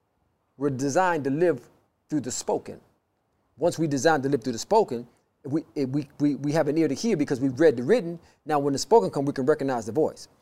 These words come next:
So we have to, we have to understand and distinguish the difference in how this thing works. The whole name it and claim it thing was just, you know, just got off into some, some, some, some, some, uh, some weird things, you know,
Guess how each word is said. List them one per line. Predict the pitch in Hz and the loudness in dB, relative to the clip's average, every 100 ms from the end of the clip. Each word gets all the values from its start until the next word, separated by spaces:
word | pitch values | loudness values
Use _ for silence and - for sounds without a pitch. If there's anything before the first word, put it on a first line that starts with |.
| _ _ | _ _
So | - 170 | -2 4
we | 156 156 | 4 4
have | 143 214 190 | 2 2 0
to, | - 180 156 147 - - - - - - - | 0 2 2 0 -10 -20 -20 -20 -20 -14 0
we | 165 | 2
have | 202 | 2
to | 170 | 2
understand | 175 151 - 160 | 0 0 0 0
and | 143 | 0
distinguish | 127 127 170 135 | -2 -4 -2 -2
the | 127 | -2
difference | 131 160 127 | -2 -2 -4
in | 131 | -6
how | 113 156 | -4 -4
this | 135 127 - | -4 -4 -4
thing | 147 123 | -4 -4
works. | 117 214 170 - - - | -2 0 0 -4 -8 -6
The | 127 | -4
whole | 160 135 | -2 0
name | 151 165 | 0 0
it | 135 | -2
and | 123 | -2
claim | 202 220 | 0 0
it | 156 | 0
thing | 147 139 135 | -2 -2 -2
was | 120 | -2
just, | 139 - - | -4 -4 -6
you | 202 | -2
know, | 131 | -2
just | 139 123 | -2 2
got | 151 | 4
off | 147 147 | 6 4
into | 143 135 | 0 -6
some, | 135 123 | -6 -6
some, | 104 139 117 | -6 -6 -6
some, | - 127 107 | -6 -6 -8
some, | - 127 117 117 | -10 -8 -8 -10
some, | - 131 113 | -12 -8 -6
uh, | 104 98 95 _ | -8 -10 -14 _
some | - 135 | -10 0
weird | 165 151 | 2 2
things, | 147 120 - - | -2 -6 -12 -14
you | 123 | -8
know, | 120 | -8